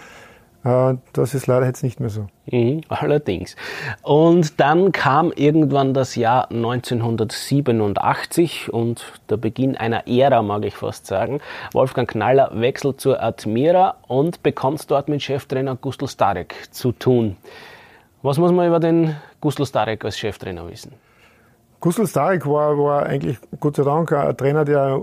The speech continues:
Speaker 1: im U einundzwanzig Team war und wir haben dann ein Freundschaftsspiel gehabt, Spital gegen, gegen das U einundzwanzig Nationalteam, da hat er mich eben gesehen. Äh, ich hätte eigentlich schon ein, zwei Jahre vorher hinkommen können und der Latzke und dann hat man mir gesagt, ich war beim Probetraining bei der Admira, hat man gesagt,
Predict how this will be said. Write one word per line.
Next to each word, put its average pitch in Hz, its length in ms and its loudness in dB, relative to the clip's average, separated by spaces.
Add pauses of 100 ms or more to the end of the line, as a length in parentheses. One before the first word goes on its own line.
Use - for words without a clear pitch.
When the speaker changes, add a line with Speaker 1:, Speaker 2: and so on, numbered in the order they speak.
(100)
Speaker 1:
im 135 260 -2
U 139 40 0
einundzwanzig 160 560 -2
Team 180 220 0
war 160 220 4
und 147 260 -2
wir 131 80 0
haben 131 140 0
dann 135 120 -4
ein 135 60 -4
Freundschaftsspiel - 540 -4
gehabt, 143 220 -2
Spital 139 440 0
gegen, 143 300 0 (260)
gegen 139 200 -2
das - 120 -10
U 139 120 0
einundzwanzig 147 580 0
Nationalteam, 147 600 0
da 135 100 4
hat 139 100 2
er 139 60 2
mich 139 100 2
eben 131 140 0
gesehen. 156 360 2 (720)
Äh, 135 300 4
ich 120 40 2
hätte 139 220 2
eigentlich 139 220 -2
schon 127 340 0
ein, 131 220 -2
zwei 127 220 2
Jahre 131 160 2
vorher 147 360 2
hinkommen 147 460 0
können 139 340 0
und 135 180 -6
der 123 220 0
Latzke 127 480 0
und 135 220 -2
dann 131 160 -2
hat 131 140 -2
man 135 120 0
mir 139 100 0
gesagt, 135 280 -2
ich 131 80 -4
war 127 100 0
beim 127 160 -2
Probetraining 143 480 2
bei 147 60 -2
der 143 80 4
Admira, 139 300 2
hat 131 80 -2
man 135 100 -2
gesagt, 139 260 -2